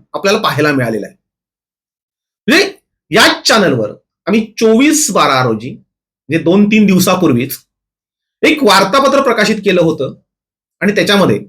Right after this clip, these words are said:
मुख्यमंत्र्यांवर कशा प्रकारे टीका करण्यात आली, शिवसेनेचे उपनेते प्रकाश पाटील यांच्यावर कशा प्रकारे आरोप करण्यात आले,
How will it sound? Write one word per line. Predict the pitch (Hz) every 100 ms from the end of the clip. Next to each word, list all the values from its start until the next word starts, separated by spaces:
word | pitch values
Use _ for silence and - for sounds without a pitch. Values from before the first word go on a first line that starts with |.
| _ _ _
मुख्यमंत्र्यांवर | 185 208 - - 285 269 240 254 254 254 262 262
कशा | 214 247
प्रकारे | 247 220 202 202 208
टीका | 220 190 208
करण्यात | 202 185 165 160
आली, | 127 120 127 _ _ _ _ _ _ _ _ _ _ _ _ _
शिवसेनेचे | - 240 262 262 262 269
उपनेते | 254 247 233 240
प्रकाश | 240 226 226 -
पाटील | 220 202 220
यांच्यावर | 202 190 208 208 208
कशा | 196 202
प्रकारे | 196 190 190 190
आरोप | 160 220 214
करण्यात | 175 165
आले, | 143 127